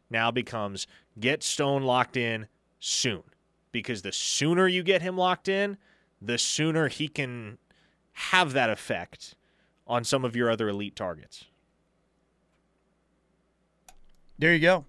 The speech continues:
Speaker 2: Uh, I like, you know, you see, everybody's highlight reel looks, looks incredible, of course, but, uh, I like this kid because he's got pretty good speed for a guy his size, and he runs the football with authority as well. So,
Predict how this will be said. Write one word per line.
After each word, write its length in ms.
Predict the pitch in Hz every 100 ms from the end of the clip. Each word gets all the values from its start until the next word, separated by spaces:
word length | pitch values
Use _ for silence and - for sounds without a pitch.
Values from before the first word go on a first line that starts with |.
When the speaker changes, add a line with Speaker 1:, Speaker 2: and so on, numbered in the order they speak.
| -
Speaker 2:
Uh, 360 | 175 156 139 131 -
I 140 | 165
like, 340 | 175 180 165
you 100 | 147
know, 60 | 165
you 140 | 160
see, 160 | 131 - -
everybody's 520 | 180 190 165 143 120
highlight 520 | 117 117 104 101 98 - -
reel 440 | 113 104 92 90
looks, 440 | 98 101 - - - -
looks 220 | 104 -
incredible, 500 | 98 - 160 120 92
of 80 | 90
course, 440 | - 113 98 95 -
but, 580 | 101 117 107 107 -
uh, 320 | - 107 95 - _ - - _ _ _ _ _ -
I 160 | 123
like 280 | 123 131 151
this 220 | 165 143
kid 340 | - 160 156 143
because 540 | 131 139 127 127 113
he's 160 | 131 110
got 240 | 131 113
pretty 180 | - 139
good 200 | 147 151
speed 340 | - 147 139
for 120 | 131 117
a 40 |
guy 280 | 110 113 117
his 180 | 131 -
size, 680 | 151 120 117 113 117 98 -
and 240 | 120 110
he 120 | 110
runs 520 | 120 123 127 123 120 98
the 80 |
football 500 | 104 127 110 107 104
with 140 | 104 104
authority 460 | 98 101 87 78
as 140 | 82 90
well. 320 | 87 76 76 _ _ -
So, 280 | 95 85